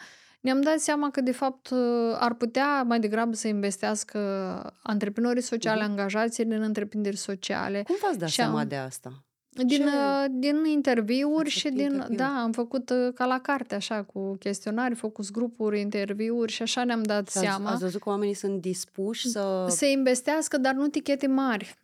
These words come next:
Speaker 1: Adică
Speaker 2: Aha.
Speaker 1: și atunci am pus, uh, minim trei sute de euro, care însemna trei acțiuni.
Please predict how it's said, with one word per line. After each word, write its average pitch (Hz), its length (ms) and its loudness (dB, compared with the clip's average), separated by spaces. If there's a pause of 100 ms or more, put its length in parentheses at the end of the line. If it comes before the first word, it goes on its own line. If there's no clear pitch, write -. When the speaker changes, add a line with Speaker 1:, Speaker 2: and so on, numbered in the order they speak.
(100)
Speaker 1:
Adică 220 400 0
Speaker 2:
Aha. 214 80 2
Speaker 1:
și 214 160 0
atunci 254 300 0
am 262 280 2
pus, 262 300 -4
uh, 208 680 2
minim 240 440 4
trei 233 200 2
sute 226 260 0
de 208 160 0
euro, 262 440 2 (540)
care 233 160 2
însemna 233 360 0
trei 226 240 0
acțiuni. 214 600 -4